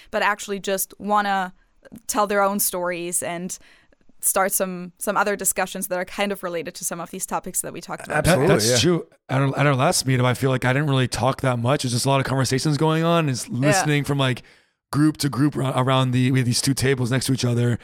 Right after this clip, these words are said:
Speaker 3: which is super interesting, espe-, 'cause
Speaker 1: Yeah.
Speaker 3: some people have been there for a long time, some are new to Berlin,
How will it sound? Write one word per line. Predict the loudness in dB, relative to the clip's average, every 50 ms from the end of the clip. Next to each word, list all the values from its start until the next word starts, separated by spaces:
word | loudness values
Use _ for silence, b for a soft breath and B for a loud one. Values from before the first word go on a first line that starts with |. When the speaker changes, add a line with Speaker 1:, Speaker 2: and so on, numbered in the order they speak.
| B B B
Speaker 3:
which | -4 -2 0
is | 0 2
super | 2 2 2 2 2 2 2
interesting, | 2 2 0 -2 0 0 0 0 2 0
espe-, | 0 0 0 0 0
'cause | 2
Speaker 1:
Yeah. | 2 4 4
Speaker 3:
some | 4
people | 2 2 2 2
have | 0 0
been | 0 -2
there | -2 -2
for | 0 0
a | 0
long | 2 2 2 2 2
time, | 2 2 2 2 0
some | 0 0 0
are | 2
new | 2 2 2
to | 2 2
Berlin, | 2 2 2 2 2 2 0 B